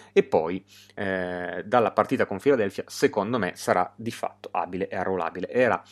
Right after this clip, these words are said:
ehm, inattivo anche Gunnar Olszewski. Siamo andati di fatto in campo con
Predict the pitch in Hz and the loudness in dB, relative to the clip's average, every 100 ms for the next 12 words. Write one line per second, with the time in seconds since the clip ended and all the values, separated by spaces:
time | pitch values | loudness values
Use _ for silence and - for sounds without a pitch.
0 | - _ - 107 98 98 95 95 92 92 | -20 _ -4 -2 -2 -4 -4 -8 -12 -16
1 | _ _ - 185 143 - - 139 95 85 | _ _ -4 0 0 -2 -10 -8 -4 -6
2 | - 135 107 92 - 92 110 131 95 92 | -2 0 0 -2 -8 -4 0 0 0 -4
3 | - 117 147 151 170 - _ _ - - | -4 -4 -2 -4 -4 -12 _ _ -20 -20
4 | - _ - 165 120 143 117 113 120 - | -20 _ 2 4 4 2 0 0 -6 -2
5 | 120 - 117 117 143 92 87 87 - 98 | -2 -2 -6 0 0 0 -2 -8 -6 -6